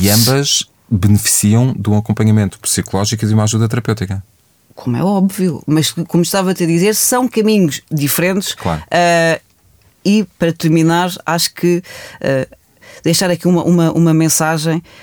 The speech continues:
Speaker 2: ah, que, ah, a depressão, ah, ou quando falamos de, de, de depressão, ah, é normal estar deprimida às vezes e que isso não, não significa que é uma doença.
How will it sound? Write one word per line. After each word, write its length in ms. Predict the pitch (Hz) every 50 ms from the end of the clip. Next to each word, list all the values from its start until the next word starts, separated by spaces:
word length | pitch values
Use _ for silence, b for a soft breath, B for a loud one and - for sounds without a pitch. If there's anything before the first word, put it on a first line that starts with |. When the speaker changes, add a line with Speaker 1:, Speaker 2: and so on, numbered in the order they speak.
| B B B
Speaker 2:
ah, 180 | 139 139 139 139 - -
que, 460 | - 175 175 175 165 170 156 151 135 -
ah, 120 | - - _ _ _ _ - - - _ _ _ -
a 60 | 160
depressão, 800 | - - - - - - - - 214 185 165 160 156 160 170 185 -
ah, 200 | - 139 139 180 -
ou 80 | - 147
quando 200 | - 170 165 165
falamos 380 | - - 156 165 165 165 151 147
de, 260 | 143 151 147 139 -
de, 360 | - 151 131 143 143 135 131
de 160 | - 143 139
depressão, 600 | - _ - - - - 160 156 156 160 170 180 B B B B B B -
ah, 300 | - 160 156 151 139 - - - _ _ _ _ _ _ _ _ _ _ _ - - _ _ _ _ _ _ _ _ _ _ _ _ _
é 180 | 247 269 294 294
normal 640 | 269 247 247 233 226 214 202 196 190 180 180 190
estar 320 | 208 202 - - - 208 202
deprimida 500 | - - - 185 180 196 214 196 202 196 196
às 120 | 185 147
vezes 560 | 143 135 135 139 135 127 123 117 - - - -
e 100 | - 147
que 240 | 127 - - 165 190
isso 180 | 202 - -
não, 320 | 190 196 208 220 214 196 185 -
não 220 | - 151 160 170 185
significa 500 | 170 - 165 156 156 - - 165 170 170 165
que 120 | - - 165
é 40 | 165
uma 160 | 170 160 151
doença. 340 | 131 127 - 78 - -